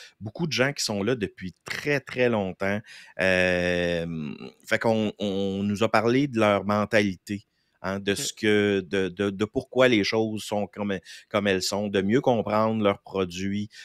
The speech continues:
Speaker 1: Euh, parce qu'eux autres, ben, tu sais, si on le comprend mieux, puis on, on, on le vit mieux, puis qu'on, ben, je veux dire, on l'explique mieux aux gens, là, les gens vont y aller plus. Tu sais, c'est comme,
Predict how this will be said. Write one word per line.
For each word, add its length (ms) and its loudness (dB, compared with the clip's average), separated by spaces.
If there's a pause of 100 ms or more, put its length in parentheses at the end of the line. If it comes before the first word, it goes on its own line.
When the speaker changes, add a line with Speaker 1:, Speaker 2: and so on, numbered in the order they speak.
(160)
Speaker 1:
Euh, 720 0
parce 140 -2
qu'eux 180 4
autres, 240 0
ben, 240 -2
tu 220 -2
sais, 80 -4
si 120 -4
on 80 0
le 60 -4
comprend 460 0
mieux, 400 -2
puis 180 -2
on, 300 -2 (360)
on, 280 0
on 140 0
le 140 4
vit 200 2
mieux, 560 2
puis 100 -20
qu'on, 340 -2
ben, 380 0
je 80 -8
veux 80 -2
dire, 240 -2
on 160 4
l'explique 600 0
mieux 120 0
aux 140 0
gens, 240 -4
là, 100 -6
les 160 -2
gens 160 -2
vont 160 -2
y 80 2
aller 160 4
plus. 420 -6
Tu 20 -20
sais, 100 -4
c'est 180 -4
comme, 460 0